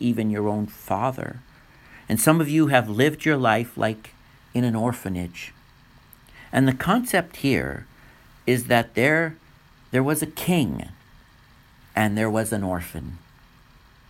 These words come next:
And the orphan was chosen to be adopted, to be taken home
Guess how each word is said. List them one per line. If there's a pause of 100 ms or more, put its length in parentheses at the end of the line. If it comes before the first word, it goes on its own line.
(540)
And
the
orphan (920)
was
chosen (380)
to
be
adopted,
to
be
taken
home